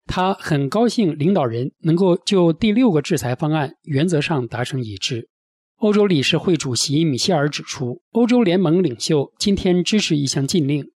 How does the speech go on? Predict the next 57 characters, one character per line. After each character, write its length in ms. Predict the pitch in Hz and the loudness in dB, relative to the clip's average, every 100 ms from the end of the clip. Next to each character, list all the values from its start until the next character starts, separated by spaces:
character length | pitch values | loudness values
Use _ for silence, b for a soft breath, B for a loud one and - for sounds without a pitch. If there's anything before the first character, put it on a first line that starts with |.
| _ | _
把 100 | 170 | -4
从 240 | 160 208 | 0 0
俄 100 | 190 | 2
罗 120 | 208 220 | 2 2
斯 140 | 233 | 0
进 180 | 202 214 | 0 0
口 300 | - 143 127 | 0 -2 -2
到 300 | - 175 156 | 0 0 0
欧 240 | - 214 | 0 0
盟 160 | 196 160 | 2 2
国 160 | 143 | 0
家 120 | 147 165 | 0 0
的 120 | 151 | 0
石 180 | - 143 | 0 0
油 260 | 127 127 - | 2 0 -4
减 200 | - 151 | -4 0
少 240 | 185 131 117 | 0 0 -4
三 220 | - 185 | -2 -2
分 100 | 202 | 0
之 120 | 202 | 2
二 120 | 208 | 0
以 120 | 123 - | 0 -6
上。 280 | - 123 - _ _ _ _ | -6 -6 -8 _ _ _ _
此 200 | - 175 | -2 0
举 280 | 190 143 135 - | 0 0 -2 -2
是 160 | 190 | 0
为 80 | 175 | 2
了 100 | 151 | 0
惩 260 | - 147 170 | -2 0 0
罚 240 | 147 139 | 0 -2
莫 160 | 175 156 | 0 -2
斯 140 | - | -2
科 260 | - 170 170 | -2 0 0
入 160 | - 190 | 2 2
侵 240 | - 175 | 2 0
乌 160 | 196 220 | 2 -2
克 160 | - | -2
兰 240 | 139 127 160 | -4 -4 -6
而 120 | - | -2
与 180 | 180 160 | 0 2
匈 220 | 170 220 | 2 2
牙 140 | 214 202 | 2 2
利 200 | 202 147 | 0 -4
达 140 | - 151 | -4 -4
成 160 | 147 | -2
的 160 | 147 123 | -2 -4
妥 240 | - 131 | -4 -6
协 180 | 117 123 | -4 -6
方 200 | 120 127 | -4 -4
案。 180 | 135 131 - _ _ _ _ _ | -2 -4 -8 _ _ _ _ _
米 140 | 190 | -2
歇 140 | 190 226 | 0 2
尔 100 | 160 | 0
同 180 | 165 175 | 2 2
时 120 | 175 | 2
表 180 | 151 117 | 0 0
示， 320 | - 131 | -2 -4